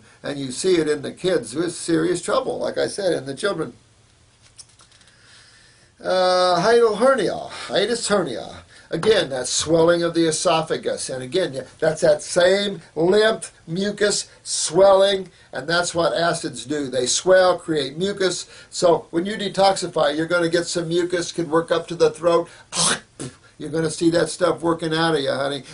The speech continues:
Mucus in the stools. Really start moving that lymph and working on that, and that herniated area will come in and, and become a good esophageal wall again. Uh, Tina, Tina, Tina, Tina.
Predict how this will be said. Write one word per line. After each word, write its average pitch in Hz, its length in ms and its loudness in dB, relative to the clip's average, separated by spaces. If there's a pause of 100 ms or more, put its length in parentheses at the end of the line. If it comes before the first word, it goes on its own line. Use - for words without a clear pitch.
Mucus 175 380 -4
in 175 140 -2
the 156 80 -4
stools. 165 560 0 (220)
Really 180 300 2
start 180 360 2
moving 170 300 2
that 170 260 0
lymph 165 340 -2
and 151 140 0
working 160 320 -2
on 143 160 -2
that, 131 320 -4 (180)
and 127 160 -10
that 139 260 -2
herniated 135 520 -4
area 127 320 -2
will 120 160 -4
come 120 260 -12
in 120 180 -8
and, 113 200 -12 (220)
and 120 280 -10
become 131 380 -6
a 120 60 -6
good 117 200 -6
esophageal 117 880 -6
wall 120 240 -2
again. 123 360 -8 (2000)
Uh, 185 840 2
Tina, 117 520 -4
Tina, 185 280 -8
Tina, 185 260 -10
Tina. 147 420 -8